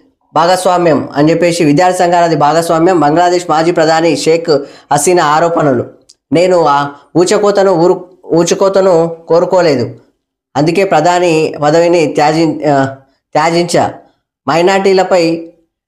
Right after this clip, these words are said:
దాడుల్ని ఖండిస్తున్నా అని చెప్పేసి కృష్ణదాస్ అరె-, ఆ, అరెస్ట్ అక్రమం తక్షణమే విడుదల చేయాలి, అన్ని వర్గాలకు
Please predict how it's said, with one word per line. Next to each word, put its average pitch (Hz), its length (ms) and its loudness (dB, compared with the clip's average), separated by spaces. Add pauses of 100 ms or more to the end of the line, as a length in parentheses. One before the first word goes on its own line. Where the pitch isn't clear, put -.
(140)
దాడుల్ని 175 520 2
ఖండిస్తున్నా 160 540 0
అని 143 140 2
చెప్పేసి 151 420 0
కృష్ణదాస్ 170 640 0
అరె-, 147 400 -2
ఆ, 139 260 2
అరెస్ట్ 160 300 0 (320)
అక్రమం 151 540 -2 (920)
తక్షణమే 180 400 0
విడుదల 165 320 0
చేయాలి, 156 520 0
అన్ని 151 260 0
వర్గాలకు 165 840 0